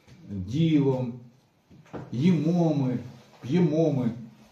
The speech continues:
спимо ми, спілкуємося ми, працюємо ми,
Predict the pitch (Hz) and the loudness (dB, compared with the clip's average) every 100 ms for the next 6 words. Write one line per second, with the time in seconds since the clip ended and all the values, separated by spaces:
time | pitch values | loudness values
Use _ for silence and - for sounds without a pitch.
0 | _ _ - - - - - 165 165 143 | _ _ -20 -16 -16 -16 -2 2 2 2
1 | 156 143 113 104 - 202 190 - 190 185 | 0 0 -2 -4 0 2 2 2 2 4
2 | 160 139 - 117 107 98 - - - _ | 2 0 -2 -4 -2 -4 -10 -16 -20 _
3 | - - _ - - - - 165 196 - | -20 -20 _ -20 -20 -20 -2 4 4 4
4 | 180 190 190 160 139 127 117 | 4 6 6 4 2 0 -2